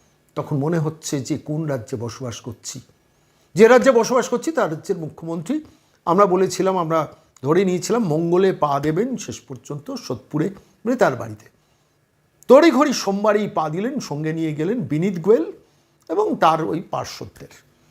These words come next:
এবং সেখান থেকে বেরিয়ে এসে একটা প্রেস কনফারেন্স করতে করতে বললেন, "আমি তো এসিপিকে সরিয়ে দিয়েছি, আমি তো চেস্ট মেডিসিনের অধিকর্তাকে সরিয়ে দিয়েছি, আমি তো অমুককে সরিয়ে দিয়েছি, ভাইস প্রিন্সিপালকে সরিয়ে দিয়েছি,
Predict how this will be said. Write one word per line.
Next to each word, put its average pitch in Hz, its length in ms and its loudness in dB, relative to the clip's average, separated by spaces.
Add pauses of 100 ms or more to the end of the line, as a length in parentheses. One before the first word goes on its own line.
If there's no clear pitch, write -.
(220)
এবং 247 180 4
সেখান 262 260 0
থেকে 262 140 -2
বেরিয়ে 202 300 2
এসে 220 200 -4
একটা 220 140 -10
প্রেস 175 240 -8
কনফারেন্স 202 440 -8
করতে 160 300 -8
করতে 160 280 -6
বললেন, 139 440 0 (540)
"আমি 202 180 -2
তো 196 240 2 (500)
এসিপিকে 170 460 0
সরিয়ে 156 280 -4
দিয়েছি, 151 380 -6 (260)
আমি 175 180 0
তো 180 120 2
চেস্ট 165 340 0
মেডিসিনের 160 640 -2
অধিকর্তাকে 156 500 0
সরিয়ে 151 280 -4
দিয়েছি, 143 340 -4 (280)
আমি 208 200 4
তো 240 120 8
অমুককে 202 300 2
সরিয়ে 190 280 -4
দিয়েছি, 175 160 -8
ভাইস 156 200 -2
প্রিন্সিপালকে 160 480 -4
সরিয়ে 160 300 -4
দিয়েছি, 156 320 -4